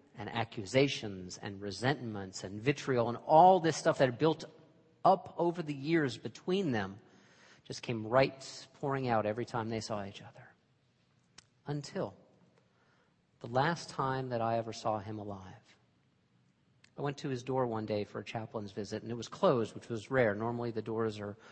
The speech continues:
open unless a procedure's going on. And I knocked, and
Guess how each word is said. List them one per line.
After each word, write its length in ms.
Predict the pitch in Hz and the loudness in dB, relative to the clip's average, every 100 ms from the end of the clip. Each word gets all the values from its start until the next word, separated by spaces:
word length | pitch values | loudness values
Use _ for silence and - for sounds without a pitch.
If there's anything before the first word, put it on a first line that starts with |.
| - - | -8 -2
open 220 | 147 117 | -2 0
unless 200 | 113 113 | -2 -4
a 40 | |
procedure's 480 | 107 110 147 127 104 | -8 -10 -10 -8 -6
going 320 | 104 98 98 | -4 -4 -4
on. 180 | 95 90 95 _ - - - _ _ _ _ _ | -6 -8 -12 _ -20 -20 -20 _ _ _ _ _
And 100 | 127 | -4
I 40 | 120 | 2
knocked, 560 | 123 135 147 - - | 6 8 6 0 -12
and 220 | 117 120 | -10 -10